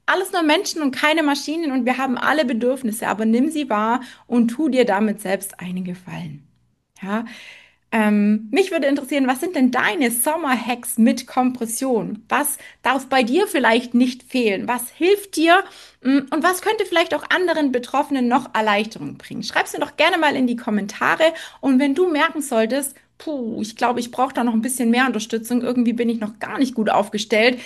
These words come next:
in Sachen Ernährung, Bewegung“, allgemein zum Thema Selbstfürsorge,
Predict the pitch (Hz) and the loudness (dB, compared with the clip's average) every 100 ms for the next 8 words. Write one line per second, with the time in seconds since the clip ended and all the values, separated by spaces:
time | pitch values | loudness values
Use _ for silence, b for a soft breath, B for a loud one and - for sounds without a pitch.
0 | B B 226 233 226 240 294 277 220 220 | B B 0 2 2 0 2 4 4 4
1 | 220 208 220 359 240 254 247 233 226 220 | 2 0 0 0 0 -2 0 -2 -2 -4
2 | 226 B B _ _ _ _ - 294 285 | -8 B B _ _ _ _ 0 2 4
3 | 269 226 233 247 285 269 285 277 302 220 | 4 4 4 2 0 -2 -2 -2 0 0
4 | 220 - 220 214 196 214 214 226 | -2 -6 -8 -4 -2 0 0 -2